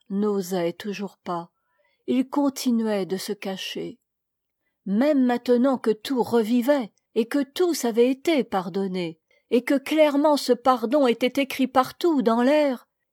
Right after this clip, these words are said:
il n'avait pas encore osé venir, pensant : « Même si tous l'ont mérité, moi, je ne le mérite pas. » Il fallut d'abord qu'il fût découvert. Il fallut ensuite qu'on l'amenât.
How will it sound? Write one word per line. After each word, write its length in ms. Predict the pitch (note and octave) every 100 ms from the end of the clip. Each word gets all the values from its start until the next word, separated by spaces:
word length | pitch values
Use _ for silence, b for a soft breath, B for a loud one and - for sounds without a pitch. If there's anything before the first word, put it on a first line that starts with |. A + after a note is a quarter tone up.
| _
il 180 | B3+ C4
n'avait 280 | C#4+ D4+ D4
pas 300 | - C#4+ C4+
encore 300 | C#4 C#4+ A#3
osé 440 | A#3 G3+ G3+ F#3+
venir, 540 | E3+ F3 F3+ F3 E3+ E3+ _ _ _ _
pensant : « 680 | G#3+ G#3 F#3+ - F#3 E3 - _ _ _ _ _ _
Même 380 | F#3 G3+ A#3+ A#3
si 280 | - A#3 G#3
tous 520 | - C#4 G#3 - - _ _
l'ont 280 | E3+ F#3 F3+
mérité, 720 | F3 E3+ F3+ E3+ F#3 D#3 - _ _ _ _
moi, 440 | G3 G#3+ G3+ F3 - _ _ _
je 160 | F#3+ A3+
ne 160 | G#3+
le 160 | F#3 F3
mérite 480 | E3 E3 E3+ - E3
pas. » 340 | - D#3+ G#3 _ _ _ _ _ _ _ _ _ _ _ _ _ -
Il 180 | A3+
fallut 380 | - C4 C4 C#4+
d'abord 400 | A3 A3 A#3+ B3+
qu'il 180 | - G#3
fût 260 | - G3 F3
découvert. 640 | F3+ - F3+ F3+ E3+ E3 _ b b b B3
Il 100 | B3+
fallut 320 | C#4+ C#4+ C#4+
ensuite 540 | B3+ A#3+ - A3 G#3+
qu'on 200 | G#3 G3+
l'amenât. 640 | G3+ F#3+ F#3 F3 E3+ D#3+